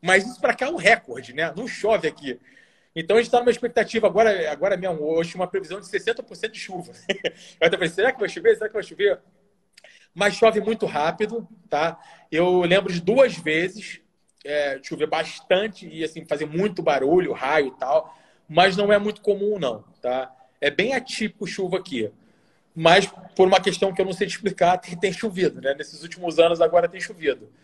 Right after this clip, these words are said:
É uma preocupação até, até pra Copa do Mundo, essa questão de chuva agora, porque eles não têm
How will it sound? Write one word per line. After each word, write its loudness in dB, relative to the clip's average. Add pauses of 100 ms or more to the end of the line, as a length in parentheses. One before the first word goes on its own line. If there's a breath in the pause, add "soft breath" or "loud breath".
(160 soft breath)
É 4
uma 4
preocupação 0
até, 2
até 0
pra -6
Copa -6
do -4
Mundo, -2
essa -6
questão -8
de -12
chuva -2
agora, 4
porque -2
eles -2
não -4
têm -4